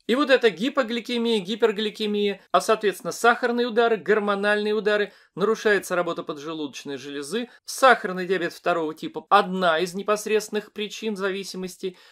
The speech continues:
Ну, и если добавим еще другие синтетические сахара, которые вы едите, что-то сладкое, томат, варенье до сгущенки, сахара, то тогда ускоряется процесс получения, заработка диабета.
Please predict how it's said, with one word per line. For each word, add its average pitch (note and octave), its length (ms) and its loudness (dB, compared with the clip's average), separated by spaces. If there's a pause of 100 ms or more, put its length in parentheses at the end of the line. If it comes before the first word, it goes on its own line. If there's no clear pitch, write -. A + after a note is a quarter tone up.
(100)
Ну, G3+ 320 2
и F3+ 60 -2
если F3 260 -2
добавим D#3+ 400 2
еще D3 180 -8
другие D#3 340 -6
синтетические G3 680 -8
сахара, E3 440 -2
которые D3 340 -6
вы C#3 120 -6
едите, F3 460 -8 (220)
что-то - 340 -4
сладкое, F3+ 560 0
томат, D#3 440 -2
варенье D3 480 -2
до C3 80 -18
сгущенки, D#3+ 580 -4
сахара, F3 500 -2 (200)
то F3+ 100 -2
тогда A#3 300 4
ускоряется A3+ 580 4
процесс F#3+ 380 -6
получения, F#3+ 500 -6
заработка A#2+ 540 -2
диабета. C3+ 440 -6